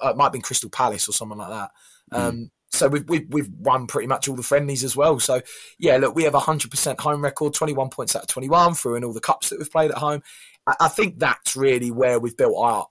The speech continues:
Speaker 1: our identity this season. We still have a reasonably good away form. We've got eleven points away from home, but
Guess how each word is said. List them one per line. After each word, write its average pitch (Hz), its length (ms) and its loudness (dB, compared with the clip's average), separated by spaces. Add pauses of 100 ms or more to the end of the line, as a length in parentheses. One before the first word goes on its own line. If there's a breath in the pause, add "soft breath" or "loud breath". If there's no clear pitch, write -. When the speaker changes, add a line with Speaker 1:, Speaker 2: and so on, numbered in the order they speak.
Speaker 1:
our 120 260 4
identity 117 600 -2
this 92 140 -4
season. 98 280 -4
We - 60 -4
still - 260 4
have 165 140 2
a 127 100 0 (120)
reasonably 113 600 -6 (220)
good 143 160 -2
away 135 300 2
form. 98 240 -6
We've 117 160 -8
got - 140 -2
eleven 117 280 -2
points - 520 -2 (280 loud breath)
away 123 200 2
from 104 160 -8
home, 120 280 2
but 117 240 0